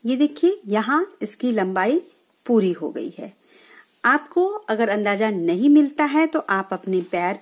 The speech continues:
पे ऐसे ये रख के देखिए, इसका सेंटर आप ले लीजिए ऐसे, ये, ये यहाँ ऐसे रख के बीच से और दोनों तरफ से इस तरह से आप अगर नाप लें, देखिए ये ऐसे थोड़ा छोटा ही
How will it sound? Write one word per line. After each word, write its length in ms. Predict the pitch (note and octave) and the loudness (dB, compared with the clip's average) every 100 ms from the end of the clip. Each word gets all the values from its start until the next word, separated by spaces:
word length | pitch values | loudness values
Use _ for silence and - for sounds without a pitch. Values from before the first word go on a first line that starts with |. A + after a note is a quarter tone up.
| - | 2
पे 120 | G#3+ | 2
ऐसे 640 | - F3+ F3 - A3+ D4+ F4+ - - - - | 2 -4 -6 -2 2 2 -2 -14 -14 -8 0
ये 140 | C4+ | 2
रख 320 | C4 G3+ G3+ - | 4 2 0 -4
के 180 | B3 D#4 F4+ | 0 2 2
देखिए, 300 | F#3+ G3 - | -2 0 0
इसका 240 | A3 - G#3+ | 0 0 -2
सेंटर 460 | - F#3+ G3 C#4 - | 0 -2 0 -2 0
आप 240 | F#3 F3+ | -2 -4
ले 140 | F3+ F3 | -2 -2
लीजिए 400 | E3+ E3 - C4+ | -2 -4 -2 -4
ऐसे, 640 | - E3+ D#3 - B3 E4+ - _ _ _ - | -4 -8 -8 -2 0 -2 -8 _ _ _ -12
ये, 280 | - - G3+ _ _ _ _ _ | -4 -4 -4 _ _ _ _ _
ये 200 | - B3+ | -4 0
यहाँ 560 | E4 D4+ G#3 G#3 B3+ F4 _ - | 0 0 -2 0 0 -2 _ -8
ऐसे 260 | G3 - | -6 -4
रख 220 | F3+ E3+ - - | -2 -4 -4 -2
के 100 | C#4 - - - | -2 -4 -16 -4
बीच 320 | A3 C#4 C#4+ | 2 2 2
से 260 | D4 F4 G4+ - - - | 0 0 0 -6 -20 -6
और 100 | - | -2
दोनों 420 | G#3+ A#3+ B3 C4 D#4+ | 2 4 6 6 4
तरफ 260 | D4+ C#4 B3+ | 4 0 0
से 160 | - | -2
इस 280 | - A3 G#3+ | -2 -2 -2
तरह 200 | A#3 A#3 | 0 0
से 220 | A#3+ C#4 C#4+ | 0 0 -2
आप 280 | - G3 - | -2 -6 -4
अगर 220 | F#3 G3 | -4 -2
नाप 340 | F#3+ F3 E3 - | -2 -2 -2 -4
लें, 180 | B3 | -2
देखिए 320 | A#3+ A#3+ - D4+ | -2 -2 0 2
ये 280 | A#3 A3+ D#4 - - - - | 4 2 0 -8 -20 -20 -10
ऐसे 340 | - E3+ - F3+ - | -6 -4 -2 -4 -4
थोड़ा 320 | - D#3+ F#3 - - - - - - | 0 2 2 0 -6 -14 -14 -14 -4
छोटा 320 | - A#3 C4 | 2 2 2
ही 200 | C4 E4+ | 2 2